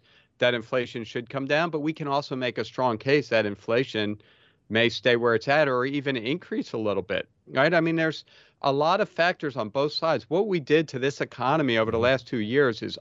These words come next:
Speaker 1: unprecedented. And not just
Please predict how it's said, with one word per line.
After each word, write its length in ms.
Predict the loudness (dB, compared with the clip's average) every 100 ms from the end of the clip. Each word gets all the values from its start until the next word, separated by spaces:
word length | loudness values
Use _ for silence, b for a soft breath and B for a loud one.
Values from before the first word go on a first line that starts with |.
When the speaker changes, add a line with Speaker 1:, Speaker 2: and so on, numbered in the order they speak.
| 0
Speaker 1:
unprecedented. 920 | 0 0 0 0 0 -4 -6 -6 -14 _ b b b b b _
And 600 | 2 4 4 2 -2 -8 -18 _ -12
not 360 | -2 0 0
just 440 | 0 -2 -2 -8